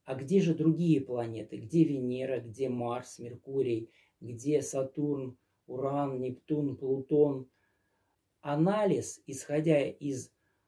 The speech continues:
одной составляющей, он очень маленький. Поэтому точность этих прогнозов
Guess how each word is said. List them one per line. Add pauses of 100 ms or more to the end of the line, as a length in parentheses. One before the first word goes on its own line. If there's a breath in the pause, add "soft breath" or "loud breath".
(140)
одной
составляющей,
он
очень
маленький. (460)
Поэтому
точность
этих
прогнозов